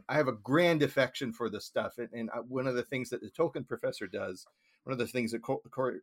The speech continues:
Corey Olsen does is he has these wonderful podcasts where he, he will go through, like, paragraph by paragraph,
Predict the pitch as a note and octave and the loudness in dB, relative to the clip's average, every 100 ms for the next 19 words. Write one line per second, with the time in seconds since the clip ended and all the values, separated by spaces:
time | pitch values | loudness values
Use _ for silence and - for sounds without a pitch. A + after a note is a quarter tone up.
0 | - - B2+ C3 C#3 A2+ G#2+ G2 F#2 - | -8 0 4 4 2 0 2 0 -4 -6
1 | A2+ B2+ A#2 A2+ F#2 A#2+ D#3 C3+ A2 G#2+ | 0 0 0 -4 -2 0 0 0 0 2
2 | G2+ - G2+ F#2+ - - - _ _ - | 2 2 0 0 -2 -14 -18 _ _ -8
3 | A2+ B2 A#2 B2 A2+ - C#3 B2 A2+ C#3+ | 4 6 6 2 -4 -2 0 0 4 6
4 | D3+ C#3 C3+ D3+ D3+ A#2 G#2 - - A2+ | 6 2 4 8 8 6 2 0 -2 2
5 | C3+ B2 B2 A#2+ - A2 G#2+ B2 B2+ C3+ | 4 6 6 6 4 2 4 6 6 6
6 | G#2+ G#2 | 6 4